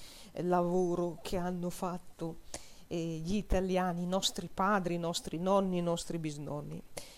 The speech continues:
E dicevo idee diverse, ma non cose di poco conto, perché a quei tempi, e lo sappiamo, le ideologie erano molto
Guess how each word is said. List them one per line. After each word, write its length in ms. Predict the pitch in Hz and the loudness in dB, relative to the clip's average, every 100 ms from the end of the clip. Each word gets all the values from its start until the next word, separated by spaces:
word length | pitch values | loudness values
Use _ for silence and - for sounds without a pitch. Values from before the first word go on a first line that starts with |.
| - - | -18 -10
E 340 | - 214 202 190 | 4 6 8 4
dicevo 360 | 175 - 277 226 | 2 4 6 6
idee 300 | 185 208 202 | 6 6 6
diverse, 540 | 185 226 269 - 190 | 6 8 6 4 0
ma 160 | 160 165 | 2 6
non 480 | 277 247 185 147 - | 6 6 2 -4 0
cose 320 | 180 180 185 | 0 2 -2
di 100 | 160 | -4
poco 260 | - 170 160 | -6 -6 -6
conto, 560 | - 302 170 160 - 127 | 4 6 6 4 -4 -6
perché 460 | - - 160 120 - - - - - - | -6 -4 -4 -4 -10 -16 -16 -14 -14 -14
a 80 | - | -6
quei 280 | - 240 - | 0 0 2
tempi, 600 | 165 190 214 - - 147 | 2 2 0 -4 -6 -4
e 60 | |
lo 120 | 151 | -4
sappiamo, 760 | 160 214 - - 175 220 202 151 - - - - - | -4 -6 -6 -6 -2 0 0 -4 -8 -14 -20 -16 -10
le 220 | 165 170 | -2 -2
ideologie 1040 | 170 165 170 160 160 233 254 175 160 - - - | 0 0 -2 -2 -2 2 4 4 0 -4 -8 -8
erano 480 | - 175 165 156 151 | -6 -6 -6 -8 -8
molto 720 | 170 175 202 - - 165 156 | 0 2 2 2 -4 -4 -4